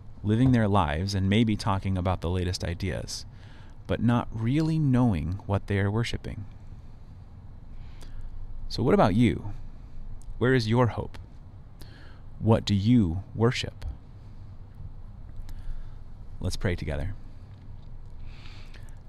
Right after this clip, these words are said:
God, I pray that our worship is directed towards you,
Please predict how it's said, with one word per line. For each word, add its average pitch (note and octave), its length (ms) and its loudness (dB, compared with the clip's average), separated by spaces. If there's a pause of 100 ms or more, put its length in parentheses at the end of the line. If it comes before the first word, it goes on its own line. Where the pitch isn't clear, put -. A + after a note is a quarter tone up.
God, G2 120 4
I G2+ 40 2
pray G#2+ 240 4
that G2+ 100 4
our F2 120 2
worship F#2+ 460 0
is F2 120 0
directed E2+ 420 0
towards D#2+ 320 -4
you, C#2 280 -2